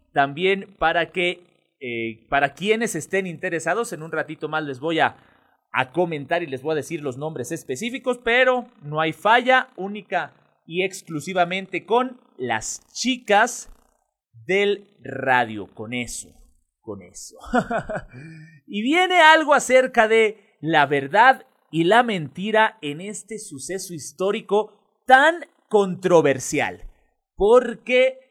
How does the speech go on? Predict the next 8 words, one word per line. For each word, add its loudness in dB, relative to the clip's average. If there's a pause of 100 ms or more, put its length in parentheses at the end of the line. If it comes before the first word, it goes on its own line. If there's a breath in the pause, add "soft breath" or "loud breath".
(880)
podíamos, -8
eh, -4 (280)
darnos 0
cuenta 0
de -4
que -10
estaban... -4
Eh, -8